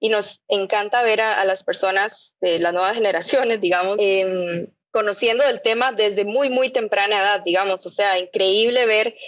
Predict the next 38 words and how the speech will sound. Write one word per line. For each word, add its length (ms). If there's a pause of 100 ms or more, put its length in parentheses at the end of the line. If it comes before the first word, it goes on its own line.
(180)
charlas 480
en 160
el 220
tec 340
de 240
este 220
tema, 560 (160)
o 80
sea, 120
estudiantes 480
de 100
primer 340
año, 340
segundo 320
año, 320 (300)
escuchando 600
sobre 200
este 180
tema 320
cuando 260
para 200
nosotros, 560 (160)
y 220
pues, 360 (240)
eh, 300 (320)
hubiera 240
sido 180
un 80
sueño 400
tener, 320
de, 380 (260)
tener 280
como 140
acercamientos 720
a 60
estos 280
temas 260
en, 220